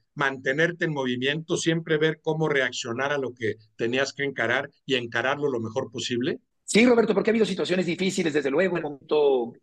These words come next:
Speaker 2: caí en el exceso de confianza, me conformaba con, ah, buscar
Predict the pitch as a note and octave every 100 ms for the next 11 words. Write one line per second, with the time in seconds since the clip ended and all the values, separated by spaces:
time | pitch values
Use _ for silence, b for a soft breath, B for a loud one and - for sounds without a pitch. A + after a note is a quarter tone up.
0 | D3 - C#3 D3+ C#3 B2 C#3+ C#3 A#2+ A#2
1 | D#3+ F3 D3+ D#3 D3+ B B B C#3+ D#3
2 | D3 C#3+ E3 D#3+ C#3+ C3+ C3 A#2 - _
3 | - B2 - C#3+